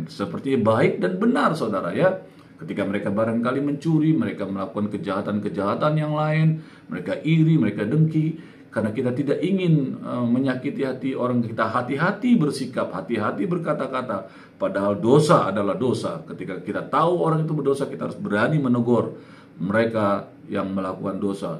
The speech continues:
Tidak perlu takut, karena itu adalah kebenaran, gitu ya.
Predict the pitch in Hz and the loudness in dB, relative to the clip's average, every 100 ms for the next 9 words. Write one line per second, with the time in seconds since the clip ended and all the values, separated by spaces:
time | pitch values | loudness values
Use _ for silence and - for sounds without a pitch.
0 | - 95 98 104 - 135 175 170 240 233 | -8 -6 -2 -2 -2 0 2 4 2 4
1 | 170 - 104 90 98 127 110 113 117 104 | 2 2 -6 -6 -4 -4 -2 -2 -2 0
2 | 101 110 117 95 87 90 90 92 90 | 2 2 2 2 -2 -8 -8 -8 -8